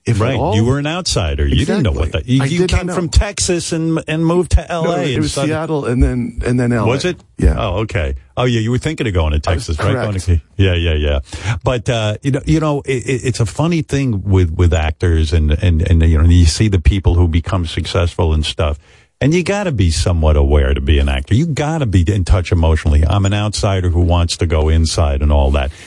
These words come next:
Speaker 2: That scene in that movie where you're wrestling, you know, you're in the shower, you're naked, Matt's naked, and you guys, and all of a sudden he turns to you, he calls you a kike, and he says, "You're a Jew."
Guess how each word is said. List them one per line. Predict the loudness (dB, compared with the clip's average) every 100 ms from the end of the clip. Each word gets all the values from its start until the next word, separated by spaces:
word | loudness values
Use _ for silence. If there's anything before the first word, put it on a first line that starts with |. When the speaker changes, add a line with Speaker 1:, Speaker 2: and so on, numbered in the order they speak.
| -8
Speaker 2:
That | -4 -2 -2
scene | 0 2 2 2
in | 0
that | 0
movie | 0 2 2 2 2
where | 4
you're | 4 4 2
wrestling, | 0 -2 -2 0 2 2 0 -4 _ _ _
you | 0
know, | 0
you're | 2 2
in | 2
the | -2
shower, | -2 0 2 2 0 _ _ -14 -12 -12 _ _ -2
you're | 2
naked, | 2 0 0 0 -2 -6 _ _
Matt's | -2 0 0
naked, | 2 2 2 0 -2 _ _ _ _ _ -18 -16 -6
and | -4 0 2
you | 0
guys, | 0 -2 -4 -4
and | -2 0
all | 0
of |
a | -2
sudden | -4
he | -2
turns | 2 2 0
to | 0
you, | 0
he | 2
calls | 0 -2 0
you | -2
a |
kike, | 2 2 2 -2 -2 -4 _ _ _ _ _
and | -2 0
he | 0
says, | 0 0 2
"You're | 2 4
a |
Jew." | 2 2 2 0